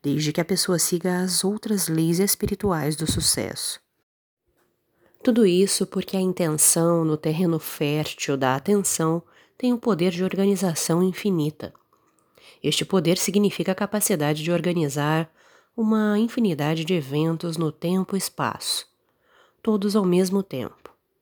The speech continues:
Vemos a expressão dessa infinita organização em cada folha de grama,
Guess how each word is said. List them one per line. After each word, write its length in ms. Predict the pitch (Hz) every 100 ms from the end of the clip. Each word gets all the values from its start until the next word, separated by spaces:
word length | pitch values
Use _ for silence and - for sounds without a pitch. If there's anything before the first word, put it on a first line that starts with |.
| _ _ _ _ _ _ _ _
Vemos 400 | 151 151 147 156
a 80 | 147
expressão 600 | 156 - 156 143 160 151
dessa 240 | 151 -
infinita 440 | 151 - 156 131 151
organização 840 | 156 170 180 208 180 - 175 180 - _ -
em 140 | 185
cada 460 | 160 202 208 202 196
folha 360 | - 156 151
de 120 | 156 160
grama, 520 | 156 143 135 127